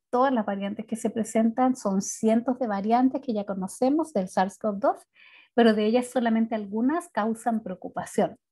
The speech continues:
y se les denomina así, V O C, Variables of Concern, o varia-, variantes que nos producen preocupación. ¿Por qué? Porque algunas de estas variantes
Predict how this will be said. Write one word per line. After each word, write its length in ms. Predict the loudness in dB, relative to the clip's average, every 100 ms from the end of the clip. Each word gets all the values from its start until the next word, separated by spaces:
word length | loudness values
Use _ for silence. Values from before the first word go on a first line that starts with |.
| -6
y 100 | -4
se 140 | -2
les 120 | -2
denomina 500 | 0 0 4 6 6
así, 340 | 4 2 -2 -2 _ _ _
V 320 | 2 4 4 4
O 160 | 2
C, 340 | 2 -2 -6 -8 _ _
Variables 720 | 2 4 6 4 2 0 -2 -2
of 240 | 0 -2
Concern, 760 | -8 -10 -10 -4 -2 -2 -6 -10 0
o 220 | 2 2
varia-, 540 | 0 0 4 6 6
variantes 500 | 2 -4 0 2 0
que 100 | -2
nos 180 | -6 -6
producen 420 | -4 -2 0 -2
preocupación. 580 | -4 -14 -10 -6 -4 -4 _ _ _ _ _ _ -2
¿Por 220 | -2 2
qué? 180 | 2 2
Porque 240 | -2 -2
algunas 400 | -2 0 0 0
de 60 | -4
estas 240 | -4 2
variantes 640 | 2 2 0 -2 -4 -4